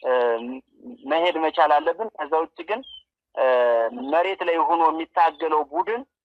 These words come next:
ራሱን ህይወቱን እየሰጠ፣ ውድ ህይወቱን እየሰጠ መሆኑን በመገንዘብ፣ እ፣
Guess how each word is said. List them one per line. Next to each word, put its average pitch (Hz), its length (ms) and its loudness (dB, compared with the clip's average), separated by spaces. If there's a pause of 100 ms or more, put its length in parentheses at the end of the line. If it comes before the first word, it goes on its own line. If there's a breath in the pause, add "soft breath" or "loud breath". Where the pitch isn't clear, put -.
(380)
ራሱን 156 420 2
ህይወቱን 151 420 -2
እየሰጠ፣ 143 480 -4
ውድ 151 220 -4
ህይወቱን 147 400 -6
እየሰጠ 147 480 -4
መሆኑን 151 420 2 (160)
በመገንዘብ፣ 151 720 -2 (680 soft breath)
እ፣ 123 100 0